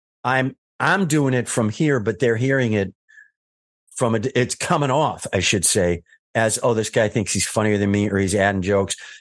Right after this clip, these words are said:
So then I really had to go, "Okay, it's gotta be with people I know." And it's, g-, and then I started prefacing it with, A, love the whole set, and B,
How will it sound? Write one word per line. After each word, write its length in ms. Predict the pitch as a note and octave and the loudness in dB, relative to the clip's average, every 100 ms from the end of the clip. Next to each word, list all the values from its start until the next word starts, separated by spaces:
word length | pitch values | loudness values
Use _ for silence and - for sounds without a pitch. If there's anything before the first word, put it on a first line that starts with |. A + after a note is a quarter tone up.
| - | -6
So 180 | - A#2+ | -2 0
then 180 | C#3 | 2
I 60 | D3+ | 2
really 320 | B2 C3 B2+ | 0 0 2
had 220 | B2+ A#2 | 2 0
to 60 | A2 | -2
go, 400 | F#2+ G#2+ G2+ F#2+ _ _ | 0 0 0 -2 _ _
"Okay, 180 | A2+ - | -4 0
it's 120 | A#2 | 0
gotta 240 | - C3 C3 | 2 0 2
be 100 | B2+ | 0
with 160 | A#2 - | -2 -4
people 280 | C3 A#2 | -4 0
I 100 | A2+ | 0
know." 260 | G#2 G#2+ A2 | 2 0 0
And 100 | G#2+ | 0
it's, 200 | G#2+ - | 0 -2
g-, 120 | - - | -4 -2
and 240 | A#2+ A#2 A#2+ | 0 0 0
then 160 | D3+ | 2
I 100 | D3+ | 0
started 420 | C3 - B2 A2+ | 0 0 0 0
prefacing 560 | - C3 C3+ C3+ - G#2+ | 0 0 2 2 2 2
it 120 | G#2+ | 0
with, 340 | G2+ G2 F#2 - _ _ _ _ _ _ - | 2 0 -2 -8 _ _ _ _ _ _ -2
A, 260 | C3+ D#3 E3 | 0 2 0
love 420 | A#2 C3 C#3+ C3 | 0 2 2 2
the 120 | B2+ | 0
whole 200 | B2 B2 | 0 0
set, 420 | A#2 - C3 A#2+ - | 0 2 2 2 0
and 180 | A2 G2 | -4 0
B, 320 | B2 A#2+ A2+ | 2 2 -2